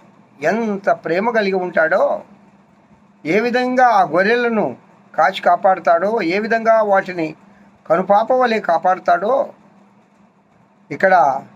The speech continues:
యెహోవా దేవుని యొక్క ప్రేమను రుజువు చేయడానికి ఆయన గొర్రెల కాపరిగా పాత నిబంధన గ్రంథంలో చూపిస్తారు. ఇంకా,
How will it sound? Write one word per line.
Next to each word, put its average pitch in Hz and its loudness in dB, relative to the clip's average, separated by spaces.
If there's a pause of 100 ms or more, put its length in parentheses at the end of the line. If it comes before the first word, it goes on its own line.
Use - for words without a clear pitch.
(300)
యెహోవా 220 2
దేవుని 180 -2
యొక్క 165 0
ప్రేమను 175 -2 (880)
రుజువు 185 -4
చేయడానికి 202 0 (1400)
ఆయన 165 0
గొర్రెల 185 0
కాపరిగా 175 2 (2000)
పాత 190 2
నిబంధన 190 0
గ్రంథంలో 160 0 (680)
చూపిస్తారు. 160 -4
ఇంకా, 170 0